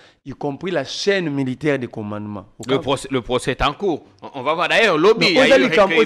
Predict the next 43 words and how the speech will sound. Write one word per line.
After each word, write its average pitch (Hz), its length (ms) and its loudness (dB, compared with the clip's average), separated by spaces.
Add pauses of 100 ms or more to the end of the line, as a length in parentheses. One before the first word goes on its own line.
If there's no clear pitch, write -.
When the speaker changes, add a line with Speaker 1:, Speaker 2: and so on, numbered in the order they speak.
Speaker 1:
Oza - 40 4
d'abord 202 200 4
Likambo, 151 360 -6
il 147 40 -2
y 139 40 -2
a 131 140 -6
image. 175 460 -12
Speaker 2:
Il - 20 -4
y 123 40 -2
a 151 80 0
eu 160 60 0
recueillement 151 680 -2
de 160 120 -4
Kofayu 147 380 -4
Lazaleki, 139 440 -2
Kuna 180 220 -8
Bandeka 135 380 -6
Lucha, 156 380 -8
tout 156 160 -16
ça, 151 320 -4 (200)
na 123 440 0
place, 156 320 0
ce - 100 -14
qu'on 135 120 -8
appelle 131 280 -4
Genocost, 127 640 -6 (320)
euh, 113 920 -8
Bandeko 113 420 -10
Bazaleki 120 420 -8
Kuna, 156 380 -4 (280)
pour 139 160 -8
honorer 147 500 -2
la 143 120 0
mémoire, 139 680 -4 (220)
la 117 100 -6
mémoire 123 520 -2
des, 107 200 -8
des, 107 240 -4
des, 104 160 -4
des, 117 220 -2
Speaker 1:
Mais - 80 -6
Speaker 2:
des 123 100 0
civils, 131 440 -4